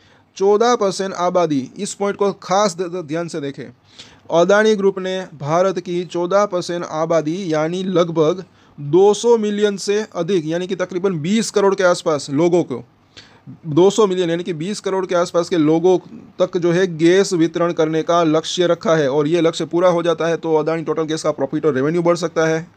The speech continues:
ऐसा मुझे लग रहा है। और शेयर के अंदर भी अच्छी तेज़ी की संभावना रह सकती है, तो जो लोग ऊपर में फंसे हुए हैं उनका प्राइस भी मिल सकता है और मुझे ऐसा लग रहा है कि उनको मुनाफा भी मिल सकता है।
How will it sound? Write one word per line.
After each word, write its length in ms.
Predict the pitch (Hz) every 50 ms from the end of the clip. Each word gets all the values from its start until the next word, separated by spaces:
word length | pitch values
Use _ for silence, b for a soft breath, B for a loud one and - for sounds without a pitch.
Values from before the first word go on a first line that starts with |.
| -
ऐसा 160 | 147 147 170 160
मुझे 200 | 156 156 151 143
लग 160 | 135 135 127
रहा 100 | 127 120
है। 80 | 107
और 400 | - - - 196 214 196 127 - - b b b b b b b b b b -
शेयर 260 | - - 185 196 190
के 80 | 190 202
अंदर 220 | 185 175 180 175
भी 100 | 170 190
अच्छी 260 | 165 170 165 - 202
तेज़ी 260 | 175 175 165 160 165 165
की 100 | 180 175
संभावना 380 | - 175 160 160 170 170 165
रह 120 | 151 151 147
सकती 280 | - 147 135 139 139
है, 100 | 131 123
तो 180 | 120 160 160 156
जो 200 | 143 151 165 175
लोग 160 | 175 175 165
ऊपर 240 | 165 156 180 185 180
में 100 | 180 165
फंसे 240 | 160 165 160 170 170
हुए 200 | 170 165 170 175
हैं 80 | 175
उनका 280 | 160 160 160 151 175 165
प्राइस 260 | - 165 160 165 147
भी 100 | 165 170
मिल 120 | 160 170
सकता 240 | 165 160 165 160 202
है 60 | 208
और 220 | 185 175 185 190 185
मुझे 180 | 165 156 165
ऐसा 180 | 180 185 175 185
लग 120 | 170 170
रहा 80 | 175 185
है 60 | 185
कि 80 | 185 180
उनको 200 | 175 175 214 202
मुनाफा 380 | 165 147 151 175 185 180 190
भी 100 | 190 196
मिल 120 | 180 160 147
सकता 360 | - - 117 - - 58 -
है। 100 | - -